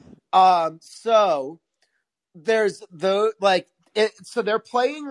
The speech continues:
like the Celtics, who are a blue chip organization, not from Canada, with out of home, and they're down about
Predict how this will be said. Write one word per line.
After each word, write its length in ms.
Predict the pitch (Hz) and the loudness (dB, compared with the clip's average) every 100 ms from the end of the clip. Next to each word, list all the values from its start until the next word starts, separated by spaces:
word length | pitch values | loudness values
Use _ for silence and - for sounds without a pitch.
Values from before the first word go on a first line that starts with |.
| 254 | -6
like 160 | 240 | -6
the 80 | 196 | -10
Celtics, 720 | - 185 175 180 175 160 - | -10 -6 -4 -6 -10 -12 -14
who 140 | 185 170 | -8 -6
are 160 | 156 | -4
a 60 | 151 | -6
blue 300 | 139 139 175 | -10 -8 -8
chip 420 | - 202 170 160 _ | -6 -4 -2 -4 _
organization, 1120 | 160 160 160 143 123 131 120 - 135 123 117 - _ _ | -4 -4 -6 -10 -8 -8 -10 -8 -6 -6 -8 -16 _ _
not 320 | 147 175 190 - | 2 4 4 -2
from 180 | 180 | -10
Canada, 600 | 160 - 143 139 135 135 131 | -10 -6 -4 -4 -2 -4 -4
with 240 | 139 185 - 147 | -4 -6 -6 0
out 200 | 160 156 | 2 2
of 120 | 139 | -4
home, 520 | 151 175 143 131 127 - _ _ _ _ _ | -4 -2 -2 -4 -8 -18 _ _ _ _ _
and 640 | 180 190 185 180 175 170 180 | -2 2 4 4 0 -4 -14
they're 320 | 156 143 202 175 | _ -8 -6 -8
down 720 | 143 120 185 190 202 196 190 | -12 -2 2 4 2 0 -2
about 420 | 175 180 165 165 | -4 -2 -2 -4